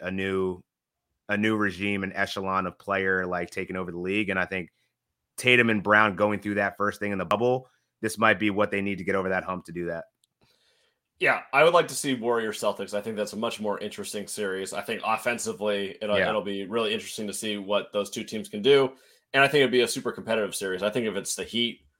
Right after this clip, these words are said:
Speaker 2: versus the Warriors, I think the Warriors probably win that one in five, despite
Speaker 1: They're
Speaker 2: how
Speaker 1: gonna win
Speaker 2: tough
Speaker 1: the war of attrition at that point, right?
Speaker 2: Yeah, so that's the other question that I had for you at the end here was, you know, these two teams are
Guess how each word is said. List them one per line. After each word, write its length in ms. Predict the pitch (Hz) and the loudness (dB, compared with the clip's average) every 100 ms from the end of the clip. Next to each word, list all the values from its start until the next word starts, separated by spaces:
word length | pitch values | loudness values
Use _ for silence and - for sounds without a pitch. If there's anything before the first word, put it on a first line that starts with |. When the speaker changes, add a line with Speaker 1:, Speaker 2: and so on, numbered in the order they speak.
| _ | _
Speaker 2:
versus 260 | 107 90 92 | -2 -2 -2
the 80 | 95 | 0
Warriors, 440 | 104 101 92 95 | 4 4 4 0
I 60 | 98 | -4
think 120 | 95 | -4
the 80 | 87 | -2
Warriors 340 | 92 90 87 | -2 -2 -2
probably 220 | 95 90 | 0 0
win 200 | 87 90 | -2 -4
that 120 | 90 | -4
one 340 | 87 85 82 - 95 | -6 -6 -8 -12 -12
in 140 | 85 | -8
five, 380 | - 98 92 - | 2 2 2 0
despite 320 | - 117 110 | -2 2 6
Speaker 1:
They're 80 | 135 | 6
Speaker 2:
how 60 | |
Speaker 1:
gonna 100 | 135 | 6
win 100 | 123 | 6
Speaker 2:
tough 140 | 113 104 | 6 8
Speaker 1:
the 40 | |
war 120 | 110 | 8
of 80 | 101 | 6
attrition 440 | 85 - 104 - 85 | 2 -2 0 0 -6
at 120 | 78 | -6
that 220 | 80 80 | -6 -8
point, 280 | - 82 76 | -10 -12 -10
right? 300 | 78 87 87 - _ _ | -6 -6 -6 -8 _ _
Speaker 2:
Yeah, 300 | 147 240 143 | 12 12 12
so 140 | - 156 | 8 10
that's 240 | 196 202 | 10 12
the 120 | 190 | 12
other 160 | 180 170 | 12 10
question 560 | 214 208 208 139 113 - _ - | 10 8 8 -4 -6 -10 _ 2
that 100 | 127 | 8
I 100 | 131 | 8
had 240 | 156 208 | 8 4
for 80 | 175 | 2
you 260 | 113 110 101 | -2 -2 -2
at 140 | 110 | 0
the 100 | 127 | 2
end 160 | 185 165 | 2 2
here 180 | 113 98 | 0 2
was, 500 | 101 98 98 - _ _ _ _ 135 | 2 0 -2 -6 _ _ _ _ 0
you 80 | |
know, 100 | 135 | 2
these 200 | 120 147 | 2 0
two 160 | - 160 | -4 -6
teams 360 | - 190 185 131 | -2 0 0 -2
are 160 | 101 | -4